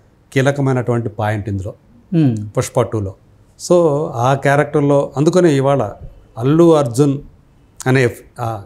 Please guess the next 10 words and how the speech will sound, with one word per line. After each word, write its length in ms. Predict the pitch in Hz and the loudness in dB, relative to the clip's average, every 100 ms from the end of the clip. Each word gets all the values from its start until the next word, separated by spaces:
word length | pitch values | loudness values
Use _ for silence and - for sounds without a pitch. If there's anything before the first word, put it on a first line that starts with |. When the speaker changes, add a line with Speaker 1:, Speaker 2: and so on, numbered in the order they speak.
| - | -10
Speaker 1:
ఫిగర్ 280 | - 127 156 | -2 2 4
ఏదైతే 400 | 151 143 139 135 | 4 2 0 0
ఉందో, 460 | 120 120 120 107 - _ _ - | 0 0 -2 -4 -8 _ _ -6
ఇవాళ 300 | 120 135 131 | 0 2 2
కేవలం 440 | - 127 139 131 | 0 0 2 0
దేశవ్యాప్తంగానే 1000 | 107 135 135 139 135 - 135 123 120 117 | 2 0 2 0 0 0 -2 0 0 0
కాకుండా 640 | 110 113 110 113 107 110 - - - | -2 -2 -2 -2 -2 -2 -4 -12 -4
Speaker 2:
మ్మ్. 320 | 160 139 113 113 | 0 0 -2 -2
Speaker 1:
నార్త్ 320 | 117 139 139 | 0 0 0
అమెరికాలో, 440 | 127 120 113 101 | 0 0 -2 -4